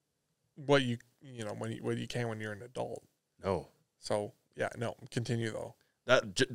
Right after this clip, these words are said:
Speaker 2: honestly, it's just that. Like, I think about all these things, like,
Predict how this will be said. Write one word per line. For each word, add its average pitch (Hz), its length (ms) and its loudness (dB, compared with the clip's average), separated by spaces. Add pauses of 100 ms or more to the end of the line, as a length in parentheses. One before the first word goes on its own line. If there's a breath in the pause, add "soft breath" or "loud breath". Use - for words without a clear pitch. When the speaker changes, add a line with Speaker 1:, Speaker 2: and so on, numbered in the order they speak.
(180)
Speaker 2:
honestly, 131 400 12
it's 95 80 6
just 120 220 6
that. 107 160 12
Like, 98 140 6
I 104 60 12
think 113 220 4
about 123 160 12
all 110 120 12
these 110 200 8
things, 110 300 6
like, 95 220 6